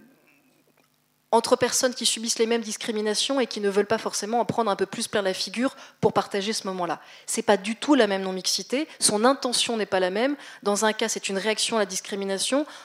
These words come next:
dans un autre cas, c'est une volonté d'une société ségrégée.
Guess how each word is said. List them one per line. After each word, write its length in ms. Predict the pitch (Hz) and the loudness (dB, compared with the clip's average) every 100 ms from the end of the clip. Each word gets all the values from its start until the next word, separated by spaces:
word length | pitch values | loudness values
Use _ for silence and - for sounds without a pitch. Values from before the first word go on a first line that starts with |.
| - | -6
dans 180 | 190 202 | -2 0
un 80 | |
autre 240 | 220 - 214 | 0 0 0
cas, 160 | 285 | 0
c'est 180 | 277 226 | -2 -2
une 80 | 214 | 0
volonté 460 | 196 202 202 269 233 | 2 2 0 -2 -2
d'une 100 | 214 | -4
société 480 | 196 - 196 262 - _ - | -6 -6 -6 -10 -12 _ -4
ségrégée. 720 | - - 247 202 196 175 | -2 0 0 0 0 -4